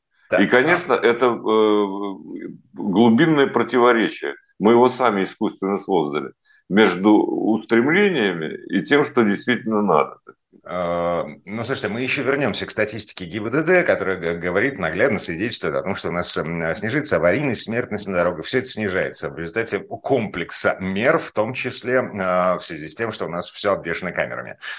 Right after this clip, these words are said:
Speaker 1: Но вот возвращаясь к, м, Совету Безопасности.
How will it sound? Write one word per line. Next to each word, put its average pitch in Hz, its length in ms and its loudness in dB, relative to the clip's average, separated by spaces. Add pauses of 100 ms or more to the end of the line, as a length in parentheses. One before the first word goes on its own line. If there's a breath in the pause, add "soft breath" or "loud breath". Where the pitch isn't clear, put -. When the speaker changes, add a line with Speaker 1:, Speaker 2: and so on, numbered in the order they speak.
Speaker 1:
Но 117 200 0
вот 117 240 -6
возвращаясь 117 580 -4
к, - 120 -12
м, 95 520 -6
Совету 117 280 -4
Безопасности. 85 880 -2